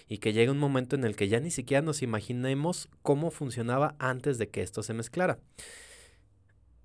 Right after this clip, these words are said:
Y es que no se trata solamente de hacer cosas que sabes que van a funcionar,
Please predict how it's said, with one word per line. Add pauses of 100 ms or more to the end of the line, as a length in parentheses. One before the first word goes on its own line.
(400)
Y
es
que
no
se
trata
solamente
de
hacer
cosas (580)
que
sabes
que
van
a
funcionar,